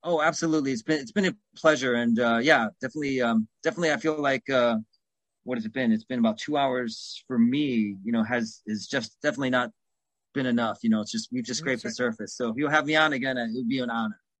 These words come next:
Speaker 2: Well, it would be. And anybody who's in that area where he lives, if you're, I don't know if you're teaching privately, but always search out Sajin Kwok because he is one of the finest, uh, fighters,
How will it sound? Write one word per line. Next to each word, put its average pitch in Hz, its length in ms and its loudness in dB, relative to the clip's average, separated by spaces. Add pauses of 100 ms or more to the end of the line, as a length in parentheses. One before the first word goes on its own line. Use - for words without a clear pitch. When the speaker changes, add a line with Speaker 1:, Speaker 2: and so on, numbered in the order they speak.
(380)
Speaker 2:
Well, 143 420 -8
it 147 120 -8
would 156 240 -6
be. 143 180 -6
And 135 100 -12
anybody 180 440 -4
who's 170 260 -10
in 180 140 -12
that 175 220 -6
area 170 480 -4
where 147 200 -4
he 170 220 -8
lives, 156 440 -4
if 127 180 -18
you're, 139 400 -12
I 127 60 -8
don't 160 120 -10
know 180 60 -8
if 165 100 -12
you're 180 80 -12
teaching 190 380 -18
privately, 170 580 -8
but 135 180 -14 (320)
always 202 400 4
search 185 340 -6
out 160 300 0 (440)
Sajin 160 680 -4
Kwok 170 560 0
because 156 380 -8
he 165 320 -8
is 160 160 -6
one 165 160 -14
of 160 60 -12
the 147 80 -10
finest, 160 520 -16 (500)
uh, 135 300 -10 (480)
fighters, 180 640 -2